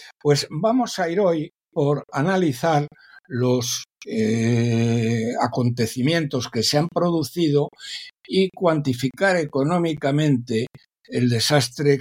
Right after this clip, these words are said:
que se nos viene encima y quiénes son los culpables, los culpables de ello. Así que, si le parece,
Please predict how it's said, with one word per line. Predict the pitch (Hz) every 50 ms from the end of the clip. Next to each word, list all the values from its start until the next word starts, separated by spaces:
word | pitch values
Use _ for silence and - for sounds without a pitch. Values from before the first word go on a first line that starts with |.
| - -
que | 143 135 139 127
se | - - 127 113
nos | 107 107 101 104
viene | 135 135 135 127
encima | 120 123 127 135 127 127 127 131 147 - - - - -
y | - - 147
quiénes | 147 190 214 208 202 175 -
son | - 185 180 180
los | 170 160 139 120 -
culpables, | - - - 117 - - 139 139 139 143 143 143 139 139 - - - - - - - - _ _ -
los | 123 123 131 135 131 117 -
culpables | - 123 107 107 - - 139 135 127 110 107 101 92 - -
de | - 92
ello. | - - - - - - _ _ _ - - - - - - - - -
Así | - 135 135 - 208 185
que, | 185 190
si | - - 170 170
le | 196 196
parece, | 190 180 156 165 170 147 - - 165 165 170